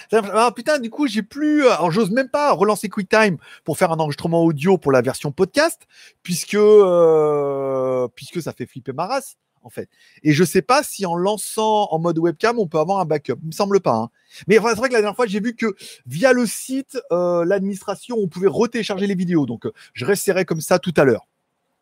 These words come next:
On n'est pas à l'abri, on n'est pas à l'abri que ça fonctionne. Voilà. Bon, bonjour à tous. Désolé de ce petit plantage. J'espère que les modérateurs ont fait le boulot pour tous ceux qui sont sur l'ancien, que je vais supprimer d'ailleurs, l'ancien, l'ancienne vidéo. Ça sera fait.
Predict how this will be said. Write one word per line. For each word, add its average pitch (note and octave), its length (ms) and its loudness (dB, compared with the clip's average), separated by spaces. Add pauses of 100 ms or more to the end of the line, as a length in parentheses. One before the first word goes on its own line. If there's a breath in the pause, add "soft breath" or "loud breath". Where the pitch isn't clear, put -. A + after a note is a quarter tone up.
(760)
On A#2 60 -6
n'est C3 120 4
pas F3 160 6
à F3 40 10
l'abri, E3+ 440 4
on D3+ 100 2
n'est C#3+ 120 0
pas F#3+ 140 2
à - 20 2
l'abri E3+ 220 0
que - 40 -12
ça D3+ 80 -6
fonctionne. C#3 340 -14 (220)
Voilà. B2 160 -12 (300 soft breath)
Bon, C4+ 200 6
bonjour C4+ 300 -6
à C4 60 -2
tous. C#4+ 300 -6
Désolé B3+ 420 -6
de G#3 200 -8
ce G#3 200 -10
petit G3 340 -10
plantage. F3+ 540 -8 (260 soft breath)
J'espère F#3+ 420 0
que - 100 -4
les G3+ 120 0
modérateurs G3 580 0
ont F3+ 200 -4
fait G#3 100 -6
le F#3+ 80 -2
boulot F#3+ 320 -2
pour E3 140 -10
tous G#3+ 100 -14
ceux G#3+ 140 -6
qui - 100 -20
sont G3+ 140 -8
sur G3 120 -6
l'ancien, F#3 540 2 (640)
que D3 100 6
je G#2 100 2
vais A#2 80 4
supprimer - 540 0
d'ailleurs, B2+ 320 4
l'ancien, A2+ 420 -4
l'ancienne A#2 360 -2
vidéo. G#2 400 2 (240 loud breath)
Ça - 100 -10
sera - 220 -4
fait. F3+ 400 4